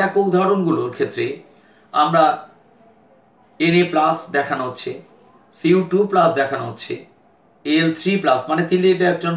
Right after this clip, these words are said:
বর্জন করেছে aluminium, copper দুটি এবং sodium একটি electron বর্জন করেছে। অপরদিকে তুমি, তোমরা যদি দেখো যে anion বা ঋণাত্মকের ক্ষেত্রে যারা electron গ্রহণ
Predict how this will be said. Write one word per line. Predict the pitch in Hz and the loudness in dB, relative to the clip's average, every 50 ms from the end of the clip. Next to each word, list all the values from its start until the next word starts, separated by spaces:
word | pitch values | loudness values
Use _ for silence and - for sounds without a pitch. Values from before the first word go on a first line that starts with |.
| 156 | 0
বর্জন | 156 156 156 160 160 139 - | 0 0 2 0 -2 -2 -2
করেছে | 139 - 117 - - | -4 -6 -6 -6 -6
aluminium, | 117 107 104 - - 98 - - - - _ _ _ _ _ _ _ _ - | -6 -6 -6 -8 -10 -12 -16 -16 -18 -20 _ _ _ _ _ _ _ _ 0
copper | 147 156 170 - 180 - 175 165 | 0 2 4 4 4 4 4 2
দুটি | 165 170 170 196 190 | -2 0 0 0 0
এবং | 175 170 160 - | 0 -2 -2 -2
sodium | - 139 143 151 143 143 139 | -2 -2 0 0 -2 -4 -4
একটি | - - 131 | -6 -6 -4
electron | 120 120 - 147 170 185 185 143 | -4 -4 -4 -4 -4 -4 -4 -6
বর্জন | 123 117 104 113 110 107 110 | -8 -8 -10 -10 -12 -12 -14
করেছে। | - - - - - 180 - - _ _ _ _ _ _ _ _ _ _ _ _ _ _ _ _ _ _ - | -14 -16 -16 -16 -18 -20 -20 -20 _ _ _ _ _ _ _ _ _ _ _ _ _ _ _ _ _ _ -2
অপরদিকে | 151 156 170 170 240 254 247 262 254 247 247 202 | 2 2 2 2 2 0 -2 -2 -4 -6 -4 -4
তুমি, | 202 214 208 202 190 175 | -4 -4 -4 -4 -2 0
তোমরা | 190 180 180 185 180 165 | 0 2 2 2 2 2
যদি | 156 160 151 139 127 120 | 2 0 0 -2 -4 -6
দেখো | 120 - - - - 185 - - _ _ _ - - _ _ _ _ _ _ _ - _ _ - | -8 -10 -10 -10 -10 -10 -12 -16 _ _ _ -20 -20 _ _ _ _ _ _ _ -20 _ _ -8
যে | 120 139 156 151 147 143 - - - - _ _ _ _ _ _ - - - - - - - - - _ - | 0 2 2 2 2 0 -4 -8 -14 -20 _ _ _ _ _ _ -20 -20 -20 -20 -20 -20 -20 -20 -12 _ 2
anion | 139 151 160 175 196 214 226 233 240 240 233 - - - - _ _ _ _ - | 2 4 4 4 4 4 4 2 0 -4 -8 -12 -16 -20 -20 _ _ _ _ -6
বা | - 143 143 147 147 151 | 0 2 2 4 4 2
ঋণাত্মকের | 165 208 226 226 226 226 208 - 220 214 | 4 4 4 4 2 0 0 0 0 0
ক্ষেত্রে | - 214 208 214 208 185 | 2 2 2 4 4 4
যারা | 190 190 196 196 | 2 2 4 2
electron | 196 190 - 202 190 156 135 | 2 2 2 0 0 0 0
গ্রহণ | 151 180 180 185 220 269 269 | 0 0 0 0 -2 -4 -4